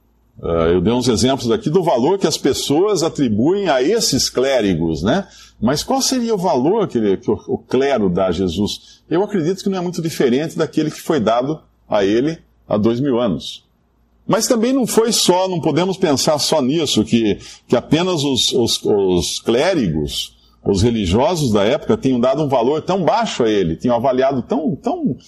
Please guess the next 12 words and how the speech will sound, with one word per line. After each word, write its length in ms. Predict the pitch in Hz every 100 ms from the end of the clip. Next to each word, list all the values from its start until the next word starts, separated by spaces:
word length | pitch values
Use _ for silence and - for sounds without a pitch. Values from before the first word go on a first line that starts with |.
| -
irrisoriamente 1300 | - 170 196 147 165 165 143 110 135 214 185 - 82 - _ _ _ _ _
a 140 | -
Cristo. 680 | - - 143 120 - 85 73 _ _ - _ _
Ah, 800 | - 123 120 120 117 113 107 - - 120
se 160 | 113 165
nós 300 | 180 208 202
olharmos 760 | 147 151 147 120 95 - - _ _ _ _ _ _ _ - -
em 160 | 117 131
Isaías 540 | 123 127 113 156 135
cinquenta 500 | - 135 127 117 110
e 80 | 92
três, 800 | - 143 175 95 71 - -